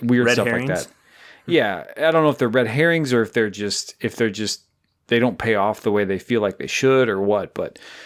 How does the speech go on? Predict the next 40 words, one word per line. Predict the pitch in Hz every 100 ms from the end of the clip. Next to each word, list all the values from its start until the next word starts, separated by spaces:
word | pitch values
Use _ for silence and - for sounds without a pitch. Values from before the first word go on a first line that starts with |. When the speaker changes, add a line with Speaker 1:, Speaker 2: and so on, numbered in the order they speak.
| - - -
Speaker 1:
one | 117 160
of |
Speaker 2:
Yeah. | 151
Speaker 1:
the |
ones | 127 127 110
was | 110 - - _ _ _ _ _ _ _ - -
one | 127 127
of |
the, | 107 101 80
one | 120
of | 117
the, | 107 98 -
one | 123
of | 117
the | 110
old | 110 107
men | 113 110 101
from | 107
the | 101
scene | - 107
we | 98
talked | 113 107 -
about | 95 92 90 -
goes | 110 107 98
up | 98 -
to, | - 196 92 73 -
you | 85 113
know, | 98
they, | 90 98 76
they | 101
say | 107 -
there's, | 104 101 95 - _
I | 123
think | 185
they, | 165 107 101 -
they | 113
say | 110 110
there's | 95
four | - 127 131
victims, | 131 139 147 135 131